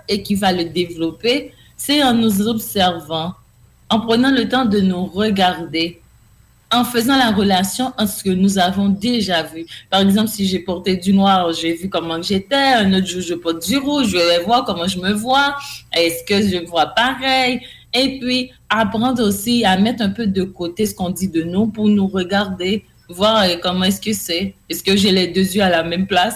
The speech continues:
Bon. <laughs> Et sinon, comment <laughs> Eh non, c'est une joke. Donc, donc c'est, c'est ça, apprendre à ne plus avoir peur de nous-mêmes, de, de nous regarder, de voir ce qu'on aime, ce qu'on n'aime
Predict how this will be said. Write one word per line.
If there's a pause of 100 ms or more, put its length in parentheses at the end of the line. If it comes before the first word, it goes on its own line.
Bon. (480)
<laughs>
Et
sinon, (220)
comment
<laughs>
Eh
non, (120)
c'est
une
joke. (440)
Donc, (320)
donc
c'est, (300)
c'est
ça,
apprendre
à
ne
plus
avoir
peur
de
nous-mêmes, (400)
de,
de
nous
regarder,
de
voir
ce
qu'on
aime,
ce
qu'on
n'aime